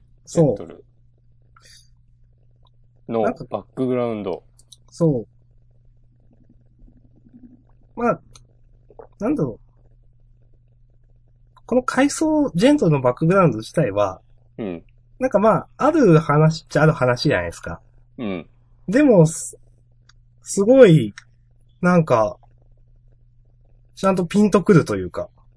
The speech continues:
Speaker 2: うん。
Speaker 1: なんか、描き方なのか何なのか、すごく、なんか、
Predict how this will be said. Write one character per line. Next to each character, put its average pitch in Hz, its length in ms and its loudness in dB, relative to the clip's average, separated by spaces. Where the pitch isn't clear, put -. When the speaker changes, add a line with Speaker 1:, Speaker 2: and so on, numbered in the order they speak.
Speaker 2:
う 123 60 -12
ん。 95 220 -12
Speaker 1:
な 190 180 0
ん 170 80 0
か、 127 240 -2
描 165 220 4
き - 100 -20
方 214 320 0
な 147 120 4
の 127 140 -2
か 117 160 -2
何 143 300 0
な 120 100 -2
の 107 160 -6
か、 107 220 -4
す - 180 -6
ご 226 140 -2
く、 110 340 -4
な 190 120 0
ん - 20 -10
か、 151 60 2